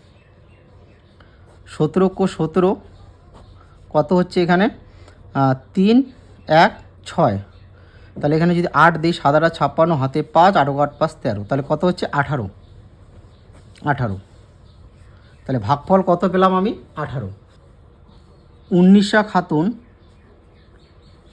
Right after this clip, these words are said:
উন্নিশা খাতুন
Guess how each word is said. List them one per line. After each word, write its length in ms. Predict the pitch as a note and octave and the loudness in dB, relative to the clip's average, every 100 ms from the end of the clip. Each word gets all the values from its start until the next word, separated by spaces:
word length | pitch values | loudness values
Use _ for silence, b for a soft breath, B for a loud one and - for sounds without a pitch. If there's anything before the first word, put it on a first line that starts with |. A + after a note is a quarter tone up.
| - _ _ _ _ _ - - - _ - - _ _ _ - - - - - - - | -20 _ _ _ _ _ -20 -20 -20 _ -20 -20 _ _ _ -20 -20 -20 -20 -20 -20 -8
উন্নিশা 500 | F3 F3 F#3 G3 G#3+ | 0 4 4 4 4
খাতুন 500 | G3+ E3+ E3 F3+ A3+ | 2 0 0 0 0